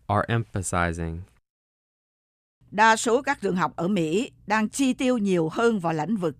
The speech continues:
Speaker 2: công nghệ cao. Đó có nghĩa là dạy học với sự trợ giúp nhiều hơn của máy điện toán. Tuy nhiên, một số ít các trường khác lại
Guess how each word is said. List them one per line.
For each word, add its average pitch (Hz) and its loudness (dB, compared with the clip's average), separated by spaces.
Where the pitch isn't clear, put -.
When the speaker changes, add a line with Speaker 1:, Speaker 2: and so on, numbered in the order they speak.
Speaker 2:
công 214 0
nghệ 151 -2
cao. 202 2
Đó 208 4
có 302 0
nghĩa 208 2
là 185 0
dạy 156 -2
học 170 -2
với 254 -2
sự 160 -4
trợ 156 -2
giúp - -4
nhiều 170 0
hơn 214 2
của 165 -2
máy 220 0
điện 165 -2
toán. 196 0
Tuy 262 2
nhiên, 262 4
một 160 -2
số 240 -2
ít - -4
các - -8
trường 175 -2
khác 247 0
lại 160 0